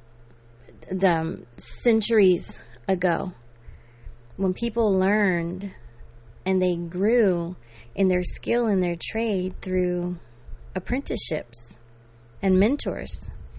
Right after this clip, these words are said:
and just working up under someone. As young boys and young girls that coming up, they would learn from their parents and from the people in the town and the, and the business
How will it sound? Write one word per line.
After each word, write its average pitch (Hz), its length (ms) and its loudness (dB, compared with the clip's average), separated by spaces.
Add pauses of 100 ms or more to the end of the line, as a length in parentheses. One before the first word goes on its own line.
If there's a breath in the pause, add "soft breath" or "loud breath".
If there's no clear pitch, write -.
(400 loud breath)
and 190 160 2
just 202 200 -4
working 185 680 0
up 190 160 -4
under 220 320 -2
someone. 160 560 -6 (560 loud breath)
As 190 200 2
young 208 400 2
boys 220 440 0
and 185 120 2
young 202 220 2
girls 208 380 0
that - 240 -8
coming 202 400 0 (120)
up, 240 280 -4
they 208 120 0
would 190 140 0
learn 196 200 2
from 190 180 -2
their 180 120 -2
parents 220 560 -4
and 180 140 -4
from 190 200 -2
the 180 60 -4
people 208 360 -8
in 185 100 0
the 180 80 -2
town 208 480 -2
and 170 140 -4
the, 180 60 -8 (320 loud breath)
and 180 80 0
the 180 60 0
business 220 420 -2